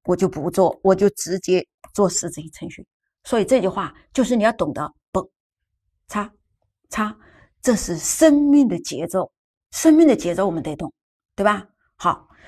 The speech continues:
第二，无论是否实施控制测试，我均应对所有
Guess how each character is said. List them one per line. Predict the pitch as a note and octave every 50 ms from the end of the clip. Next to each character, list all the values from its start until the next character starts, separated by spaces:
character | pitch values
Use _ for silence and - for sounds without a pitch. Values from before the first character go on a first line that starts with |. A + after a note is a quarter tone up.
| - - - _ _
第 | F#3+ G3
二， | G#3 G3+ - - _ _ _ _ _ _ _
无 | G#3 G#3 A#3+ D4 D#4+
论 | F#4 F4 C#4 - - - - _ _ _ _
是 | - - - - F4+ E4+
否 | A#3 F#3 D#3 - -
实 | - - - - - E3
施 | F3+ - F#3 F#3 F#3 F#3 _
控 | - - F#4+ F#4+ F#4+
制 | - F3 D#3+
测 | - - E3
试， | - - - - - _ _ _ - _
我 | - G#3 G3+ F#3+
均 | G3+ - - C4+ C4+ C#4 C#4 C4+
应 | C#4 D#4+ C#4+ A3 - -
对 | B3+ A3+ F#3
所 | - - - - - G#3+ F3+ G#3+
有 | B3+ A#3+ F3 C#3+